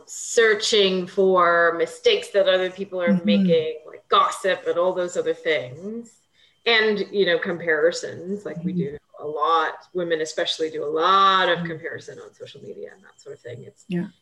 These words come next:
Speaker 1: it's all from this place of, um, lacking
Speaker 2: Yeah.
Speaker 1: or scarcity that we, you know, touched on earlier, that,
Speaker 2: Yeah.
Speaker 1: that they feel they're missing something in their life, so making somebody else feel worse will make
Speaker 2: Right.
Speaker 1: them feel better, but it actually never does.
Speaker 2: No,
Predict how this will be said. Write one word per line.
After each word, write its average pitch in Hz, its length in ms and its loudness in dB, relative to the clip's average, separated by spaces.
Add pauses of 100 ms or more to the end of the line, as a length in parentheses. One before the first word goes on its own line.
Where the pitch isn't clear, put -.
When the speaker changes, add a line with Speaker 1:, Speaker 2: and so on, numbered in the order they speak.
(200)
Speaker 1:
it's - 140 -8
all 190 260 2
from 208 240 0
this 180 180 -4
place 190 540 2
of, 170 380 0 (260)
um, 156 640 -6 (480)
lacking 196 600 0 (340)
Speaker 2:
Yeah. 190 220 0
Speaker 1:
or 170 100 -6
scarcity 175 640 -2
that 160 200 2
we, 156 220 2 (100)
you 175 120 -6
know, 165 140 -8
touched 165 360 -8
on 151 160 -4
earlier, 151 500 -6
that, - 240 -4
Speaker 2:
Yeah. 170 260 -2 (200)
Speaker 1:
that 185 180 4
they 185 100 4
feel 202 300 6
they're 175 140 4
missing 180 280 -2
something 170 360 2
in 170 100 4
their 165 180 6
life, 160 200 4
so 165 140 -2
making 160 300 2
somebody 156 320 4
else 151 220 2
feel 160 260 4
worse 156 500 2
will 156 100 -10
make 156 160 -4
Speaker 2:
Right. 170 100 2
Speaker 1:
them - 200 -6
feel 165 300 0
better, 165 280 4
but 226 160 4
it 196 140 6
actually 202 400 2
never 202 240 2
does. - 580 -4
Speaker 2:
No, 226 520 4